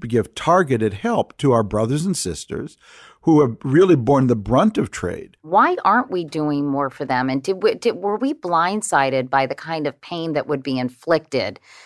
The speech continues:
Speaker 2: by some of these free trade agreements? I'd love you to tell me if you think nafta was a good thing or a bad thing,
Speaker 1: Well,
Speaker 2: because that's confusing.
Speaker 1: Yeah, but again, because it, it's confusing because it's a mixed picture. Um, uh, it definitely benefited certain companies.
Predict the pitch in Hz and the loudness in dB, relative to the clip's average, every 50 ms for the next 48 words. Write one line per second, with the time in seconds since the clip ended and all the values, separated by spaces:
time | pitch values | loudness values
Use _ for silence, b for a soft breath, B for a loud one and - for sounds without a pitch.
0 | B B B B _ - 156 151 151 151 147 - 180 165 160 151 143 147 143 139 | B B B B _ 2 4 4 4 2 0 -2 0 0 0 0 0 -2 -4 -4
1 | - - - - 156 147 143 - - - 147 143 139 139 127 135 143 143 147 147 | -6 -8 -6 -4 -4 -4 -6 -6 -4 -4 -2 -2 -2 -2 -4 -4 -4 -2 0 0
2 | 139 131 135 185 196 214 240 269 320 339 - 370 359 262 214 - - - 175 175 | 0 0 2 2 0 2 4 2 2 2 0 0 0 0 -2 -4 -2 -2 -2 -2
3 | 170 165 156 147 139 - - 185 196 - 190 147 - 135 135 139 151 160 - - | -2 -2 -4 -4 -4 -6 -8 -10 -6 -6 -4 -4 -2 0 0 0 0 -2 -4 -8
4 | 156 139 147 135 - 139 123 - 190 196 - - 190 175 175 180 - 139 139 135 | -6 -4 -6 -6 -6 -8 -6 -6 -6 -6 -4 -6 -6 -6 -6 -6 -4 -2 -2 -2
5 | 127 - 151 131 131 131 131 - - 95 113 117 - - - 156 156 147 143 - | -2 0 0 0 0 0 -2 -6 -10 -8 -2 -2 -2 -2 0 0 0 0 0 -4
6 | b b b b b b _ _ 247 285 320 - - - 180 156 147 - 151 139 | b b b b b b _ _ 2 2 2 0 -4 -8 -8 -8 -8 -8 -8 -8
7 | 131 - - 175 202 190 151 143 135 233 240 220 175 147 - - 147 135 104 139 | -8 -8 -2 0 2 4 4 4 4 4 2 2 0 0 2 2 2 2 2 2
8 | 127 - - 131 - - 143 123 - 127 139 131 117 151 156 147 123 131 120 - | 0 0 0 -2 0 0 -2 -2 0 2 0 2 2 2 0 2 0 0 0 0
9 | 127 117 110 104 127 117 - - 120 117 107 110 110 - - - - - 285 - | 0 0 2 2 0 0 0 0 -2 0 0 -2 -4 -2 -4 -6 -4 -4 -4 -4
10 | - - 208 - - - - _ _ - 135 120 120 117 113 110 110 107 107 123 | -4 -6 -6 -6 -6 -8 -14 _ _ 0 2 4 4 4 4 4 2 2 0 -2
11 | - - 127 113 110 107 104 110 - 127 117 101 - - 143 147 139 - 156 165 | -4 -4 -2 0 2 2 0 0 -2 -4 -6 -6 -2 0 0 0 0 -2 -2 -2
12 | 147 135 120 - 117 113 120 117 - - 120 113 110 110 107 110 - - - - | 0 0 0 0 -2 -2 -2 -2 -2 -2 0 2 2 2 0 -2 -6 -8 -6 -2
13 | - 120 120 - 123 110 - 110 101 90 107 101 123 202 349 277 - b | -2 -2 -2 -2 -4 -2 0 -2 -2 -2 -2 -2 0 0 0 -2 -4 b